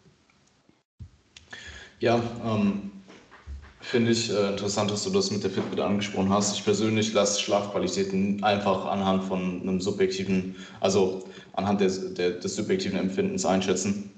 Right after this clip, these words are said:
Also, ähm, wenn jemand sagt, hey, ich, äh, meine Fitbit sagt mir, ich habe schlecht geschlafen, ich fühle mich aber super, dann sage ich, hey, äh, nutzt deine Fitbit vielleicht für deine Steps und vielleicht für die Schlafdauer, die Schlafquantität, aber nicht für die Schlafqualität,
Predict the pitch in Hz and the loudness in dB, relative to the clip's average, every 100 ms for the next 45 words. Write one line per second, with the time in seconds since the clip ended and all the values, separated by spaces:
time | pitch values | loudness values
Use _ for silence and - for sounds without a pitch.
0 | - 90 95 85 90 90 90 95 95 92 | -10 0 2 4 2 0 2 2 4 2
1 | 92 90 90 117 87 87 - 87 87 - | 2 0 0 0 0 -2 -2 2 2 0
2 | - - - - - - - _ _ - | -6 -14 -20 -20 -20 -20 -20 _ _ 2
3 | 110 113 127 120 113 107 113 107 107 - | 2 2 0 0 2 2 4 0 0 0
4 | 101 - - 101 104 98 - 117 110 107 | 0 -2 2 2 4 -2 -2 -2 0 2
5 | 95 101 110 101 101 98 87 98 90 - | 0 0 0 0 0 -4 -2 -2 -2 0
6 | 104 104 - - 95 98 95 107 95 - | 2 2 0 -8 -4 -2 -2 0 0 0
7 | - - 104 98 - 98 92 92 92 - | -4 -8 0 0 2 0 2 2 0 2
8 | 107 - 98 95 208 139 - 190 - 208 | 2 2 -4 -6 0 0 0 -6 -2 0
9 | 190 - 185 104 113 113 - - 92 98 | 0 0 2 4 2 0 -4 -2 -2 -2
10 | 95 113 - 104 101 - 95 85 85 95 | -4 -4 0 0 0 -2 0 2 0 0
11 | 92 92 90 85 90 78 85 80 - 82 | -4 -4 -6 -2 -2 -2 -4 -4 -2 -2
12 | 82 | -2